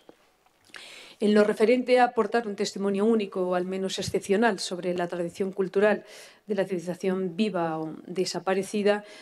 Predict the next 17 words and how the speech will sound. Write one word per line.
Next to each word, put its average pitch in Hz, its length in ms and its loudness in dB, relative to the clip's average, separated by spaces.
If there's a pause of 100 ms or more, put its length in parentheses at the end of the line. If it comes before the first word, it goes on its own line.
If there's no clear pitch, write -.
(240)
eh, 170 720 0 (880)
el, 190 640 -4
todos 220 260 6
los 202 180 -4
elementos 190 440 -6
arquitectónicos 208 1000 -2 (360)
están 202 340 -2
enmarcados 190 600 0
en 175 140 -4
du-, 180 280 -2
dentro 180 480 -2
de 170 120 -2
un 175 180 -2
espacio 190 680 -2
temporal 175 580 -2
y 170 60 -4
cultural 208 560 0